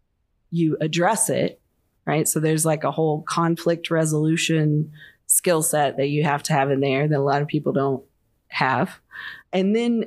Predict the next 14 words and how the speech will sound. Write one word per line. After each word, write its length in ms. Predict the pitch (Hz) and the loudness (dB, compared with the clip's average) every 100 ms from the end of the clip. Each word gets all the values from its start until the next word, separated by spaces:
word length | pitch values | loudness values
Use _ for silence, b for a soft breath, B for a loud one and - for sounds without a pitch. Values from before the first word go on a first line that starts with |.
| - | -6
to 120 | - | -4
be 180 | 202 202 | 0 2
able 200 | 196 190 | 2 0
to 80 | 185 | 0
recognize 920 | 180 196 196 185 180 175 170 165 - - | 0 0 -2 0 2 2 2 2 0 0
if 280 | 170 160 - | 0 0 -2
people 300 | 185 180 180 | -4 0 -2
can't 340 | 175 175 165 - | 0 0 0 0
respect 440 | 156 - 160 - | 0 0 0 0
your 80 | 160 | 0
boundaries 640 | 160 160 160 160 160 151 | 2 2 2 2 0 0
and 140 | 147 147 | -2 -2
people 320 | 160 160 156 | -2 -2 -2
can't 640 | - 156 156 156 - - | 0 0 2 0 -2 -10